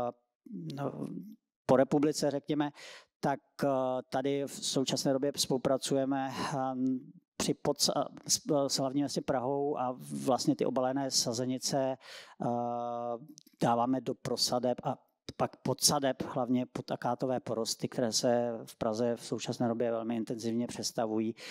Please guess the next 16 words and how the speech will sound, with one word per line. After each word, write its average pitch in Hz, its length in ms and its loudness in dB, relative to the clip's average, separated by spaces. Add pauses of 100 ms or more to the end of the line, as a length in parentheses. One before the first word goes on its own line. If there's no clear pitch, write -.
(240)
Takže, 110 340 -2
eh, - 600 -8 (280)
tady 120 200 0
je 120 120 0
zrovna, 113 680 -2 (240)
je 113 140 0
obalený 110 520 -2
břeh, 107 340 -4
eh, - 560 -12 (280)
který 110 400 -4
šel 110 460 -2 (340)
pár 107 280 0 (240)
týdnů 110 320 0
zpátky, 107 840 0
nebo 101 180 0
možná, 104 460 -4